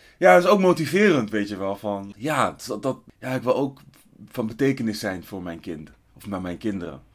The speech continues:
Want dat, dat is dan ook een grote angst, merk ik. Dus ook dat delen we. We willen niet zoals onze vader zijn. Al waarderen we hem. <laughs> Weet je wel wat ik bedoel? Dus daar zit ook wat zo van.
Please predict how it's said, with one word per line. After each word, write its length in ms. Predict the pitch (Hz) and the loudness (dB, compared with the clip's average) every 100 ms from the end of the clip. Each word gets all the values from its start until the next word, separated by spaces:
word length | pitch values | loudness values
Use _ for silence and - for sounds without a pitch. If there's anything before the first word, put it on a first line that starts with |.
| - | -10
Want 140 | 117 123 | -6 0
dat, 240 | 165 135 | 0 2
dat 140 | 175 165 | 0 4
is 60 | |
dan 220 | 170 170 | 4 6
ook 200 | 170 220 | 4 2
een 60 | 190 | 0
grote 420 | - 196 185 175 | -4 0 0 2
angst, 400 | 190 165 113 - | 2 2 -2 -4
merk 260 | 117 113 113 | -2 0 -2
ik. 120 | 98 | -8
Dus 160 | 113 - | -8 -2
ook 220 | 165 135 | -4 2
dat 200 | 175 139 | 0 2
delen 320 | 127 113 95 | -2 -2 -6
we. 120 | 87 - _ - _ | -10 -16 _ -20 _
We 120 | - 127 | -8 -2
willen 220 | 156 156 | 0 2
niet 200 | 202 220 | 0 2
zoals 260 | 226 208 | 2 4
onze 220 | 202 190 175 | 2 -4 -4
vader 360 | 190 196 127 | -2 -2 -4
zijn. 260 | 85 69 65 - _ _ _ _ _ _ _ 120 - | -10 -14 -16 -20 _ _ _ _ _ _ _ -8 0
Al 180 | 160 180 | 4 4
waarderen 460 | 185 180 202 170 123 | 4 2 0 0 -2
we 160 | 104 | -4
hem. 100 | 78 - 208 - 330 | -8 0 2 6 6
<laughs> 540 | - 202 - 160 185 156 | 6 4 2 2 2 2
Weet 160 | 196 | 0
je 80 | - | 2
wel 140 | 170 165 | 0 0
wat 80 | |
ik 60 | 165 | -4
bedoel? 280 | 160 185 180 | -6 -4 -2
Dus 260 | 147 147 - - - - | -4 -6 -16 -20 -20 -10
daar 140 | 143 156 | -6 -2
zit 260 | 214 214 | -2 0
ook 200 | 190 180 | 0 0
wat 240 | 110 95 - | -2 -8 -8
zo 140 | 104 | -10
van. 280 | 104 98 | -8 -10